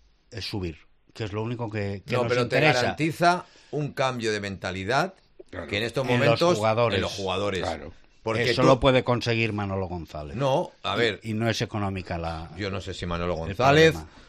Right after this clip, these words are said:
Speaker 2: otro entrenador. Yo no voy a hablar otra vez del tema Rubi porque no quiero hablar de este tema. No quiero hablar de este tema. Yo dijo una cosa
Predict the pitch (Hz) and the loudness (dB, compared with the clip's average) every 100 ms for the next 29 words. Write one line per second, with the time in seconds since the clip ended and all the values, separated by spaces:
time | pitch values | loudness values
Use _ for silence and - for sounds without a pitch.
0 | - 104 95 107 101 95 87 85 107 113 | -8 -4 -2 -2 0 0 0 0 2 6
1 | 117 113 110 104 107 104 104 101 90 101 | 8 8 8 4 2 2 0 0 -2 -4
2 | 92 95 131 151 170 92 87 - 90 90 | -4 -2 0 0 -2 -4 -10 -8 -8 -8
3 | 92 87 85 82 80 78 76 71 71 - | -6 -6 -6 -8 -10 -12 -12 -14 -16 -18
4 | - 82 82 80 78 76 - - 87 - | -14 -10 -8 -8 -8 -12 -16 -20 -20 -16
5 | - - - 80 87 87 82 82 78 - | -18 -18 -20 -12 -8 -8 -8 -10 -8 -8
6 | - 165 190 | -2 -2 -4